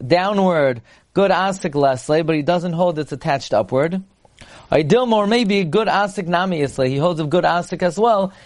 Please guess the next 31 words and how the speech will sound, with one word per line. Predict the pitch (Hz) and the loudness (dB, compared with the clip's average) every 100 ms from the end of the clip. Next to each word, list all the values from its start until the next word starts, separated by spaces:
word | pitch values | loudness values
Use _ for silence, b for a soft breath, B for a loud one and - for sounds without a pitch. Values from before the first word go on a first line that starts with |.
| B B | B B
and | 143 | 0
the | 160 | 2
water | 175 202 196 | 2 2 2
in | 185 | 2
the | 185 | 0
mikvah | 220 185 180 | -2 -2 -2
is, | 147 | -2
is | 127 160 | -2 -2
considered | - 165 - 190 170 | 0 0 2 2 2
as | 160 | 2
if | 170 165 | 0 -4
it's | - | -6
attached | 143 170 160 - - | -2 0 0 -2 -2
to | |
his | 135 - | 0 2
head. | 175 110 98 _ _ _ B B B B B | 2 0 -8 _ _ _ B B B B B
Amar | - 170 180 | 0 2 2
le, | 175 247 202 208 190 | 4 2 2 0 -2
so | - 170 160 190 190 b b | 0 2 2 0 -4 b b
Rabbi | 139 143 | -2 0
Yochanan | 196 196 190 185 180 | 2 0 0 0 0
told | 190 190 226 | 0 0 2
Ula, | 285 202 185 233 _ _ _ b b - | 2 2 0 -4 _ _ _ b b -4
Tenisua, | 185 214 202 - 269 247 190 | 2 2 2 2 2 2 2
we | 190 | 2
learned | 190 254 196 | 2 0 0
this | 220 196 - | 0 0 -2
in | 180 202 | -4 -2
a | 208 | 0
Mishnah | 240 196 - 214 208 | 0 -2 0 0 2
in | 226 214 202 196 202 | 2 2 2 0 -4